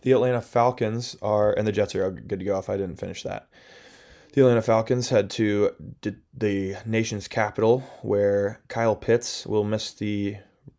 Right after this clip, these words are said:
probably remainder of the season with a torn M C L, so he probably ruptured it pretty good. And they're also without their defensive tackle,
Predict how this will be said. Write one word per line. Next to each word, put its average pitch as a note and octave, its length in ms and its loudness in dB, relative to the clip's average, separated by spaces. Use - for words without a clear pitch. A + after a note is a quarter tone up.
probably G#2+ 240 6
remainder G#2 380 2
of F#2+ 100 0
the F#2+ 60 -8
season G2 420 -4
with G2 160 -4
a G2 240 -6
torn A2+ 320 -2
M G#2 180 -4
C G2 200 -2
L, G2+ 360 2
so - 180 -6
he G2+ 80 -2
probably G2+ 520 2
ruptured G#2 360 -2
it F#2+ 100 -2
pretty G2 220 0
good. F#2+ 460 -2
And F#2+ 540 -8
they're - 220 2
also G#2+ 280 2
without G#2 340 0
their G#2 160 0
defensive G2 680 -4
tackle, G2+ 600 2